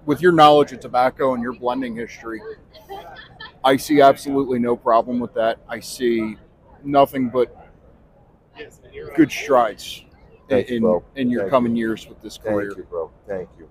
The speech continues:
Speaker 1: Um, how's it been working with, with your daughter and all this and, and getting everything started up?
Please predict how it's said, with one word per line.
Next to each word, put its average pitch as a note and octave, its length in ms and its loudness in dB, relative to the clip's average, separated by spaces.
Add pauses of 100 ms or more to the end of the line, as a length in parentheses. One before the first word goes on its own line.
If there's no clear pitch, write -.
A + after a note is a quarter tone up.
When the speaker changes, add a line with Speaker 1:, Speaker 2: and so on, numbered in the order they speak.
(160)
Speaker 1:
Um, A2+ 460 0 (640)
how's F3 220 6
it F#3 160 -4
been D#3+ 380 2 (140)
working C3+ 420 0
with, B2 360 -2 (260)
with C3+ 220 -4
your B2+ 100 -4
daughter A#2+ 400 2
and A2+ 80 -4
all G#2+ 140 -4
this G2 400 -10
and, G2+ 160 -16 (120)
and G#2+ 160 -12
getting A2 180 -8
everything G#2+ 280 -8
started G#2 360 -4
up? G#2+ 140 -8